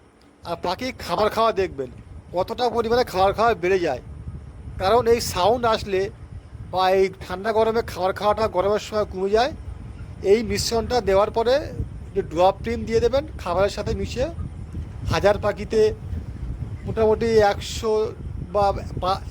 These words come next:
এগারোশো থেকে বারোশো গ্রাম মতন দিয়ে ড্রপ ডিম দিয়ে দেবেন। ব্যাস, বাকি দেখবেন সাউন্ডটা পুরো ক্লিয়ার হয়ে যাবে, আর ঘুরে ফিরে ত্রিশ বত্রিশ দিন বয়সে সাউন্ডও আসবে না, বাকি এর খাবার খাওয়াটাও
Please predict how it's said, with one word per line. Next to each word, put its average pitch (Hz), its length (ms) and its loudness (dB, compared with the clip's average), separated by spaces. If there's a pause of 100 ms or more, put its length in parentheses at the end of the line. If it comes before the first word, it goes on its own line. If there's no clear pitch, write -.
(100)
এগারোশো 202 340 2
থেকে 226 180 -2
বারোশো 196 300 4
গ্রাম 214 220 2
মতন 247 180 0 (1040)
দিয়ে 247 140 6 (100)
ড্রপ 196 280 6
ডিম 220 180 -4
দিয়ে 151 160 0
দেবেন। 123 180 -6 (880)
ব্যাস, 160 200 2 (1040)
বাকি 190 200 2 (140)
দেখবেন 233 280 4 (140)
সাউন্ডটা 202 340 0 (100)
পুরো 214 160 -2 (120)
ক্লিয়ার 202 260 2
হয়ে 226 180 4
যাবে, 247 180 2 (960)
আর 196 80 4 (140)
ঘুরে 175 280 2
ফিরে 226 180 4 (100)
ত্রিশ 208 220 -2
বত্রিশ 220 300 -2
দিন 226 100 -6 (100)
বয়সে 202 260 4 (120)
সাউন্ডও 208 420 2
আসবে 214 260 -2
না, 269 60 -2 (920)
বাকি 180 220 -2
এর 202 60 4 (120)
খাবার 175 240 4 (100)
খাওয়াটাও 214 400 2